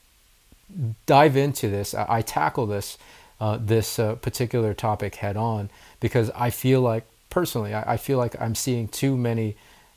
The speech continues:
thought leaders and influencers, people, people in a position of influence using this kind of language. And this is not just this quote. I know, I know <laughs> I use this quote as the example and I'm picking on it,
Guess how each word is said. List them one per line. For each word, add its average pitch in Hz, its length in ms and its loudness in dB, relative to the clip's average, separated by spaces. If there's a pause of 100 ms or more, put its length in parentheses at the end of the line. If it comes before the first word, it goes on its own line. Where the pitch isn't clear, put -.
(240)
thought 117 360 6
leaders 113 360 4
and 104 100 0
influencers, 104 920 -2
people, 110 320 0
people 113 360 -2
in 104 60 0
a 95 60 -4
position 101 400 -4
of 95 100 -4
influence 98 480 -6 (400)
using 123 420 6
this 113 160 4
kind 110 240 -2
of 92 120 -4
language. 101 500 -10 (220)
And 139 160 4
this 208 80 4
is - 80 -6
not 226 140 2
just - 180 0
this 127 160 0
quote. 95 280 -2
I 110 140 0
know, 123 240 2
I 113 120 0
know 123 200 2 (140)
<laughs> 127 100 2
I 120 120 -2
use 117 300 2
this 117 140 -2
quote 110 240 2
as 104 140 0
the 104 100 0
example 98 420 -2
and 95 60 -2
I'm 92 100 -4
picking 147 280 -2
on 92 120 -2
it, - 80 -8